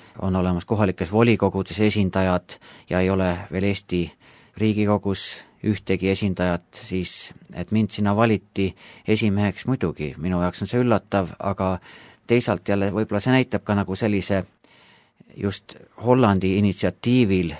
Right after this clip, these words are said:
tehtud organisatsiooni sellist eripära, kus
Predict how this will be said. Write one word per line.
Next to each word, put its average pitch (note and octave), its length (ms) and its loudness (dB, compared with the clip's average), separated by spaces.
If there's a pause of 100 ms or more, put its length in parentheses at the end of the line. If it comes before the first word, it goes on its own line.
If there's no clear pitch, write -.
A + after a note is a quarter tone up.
tehtud F#2+ 320 0
organisatsiooni G2 680 2
sellist F#2 300 -2
eripära, F#2+ 560 2 (540)
kus - 440 -4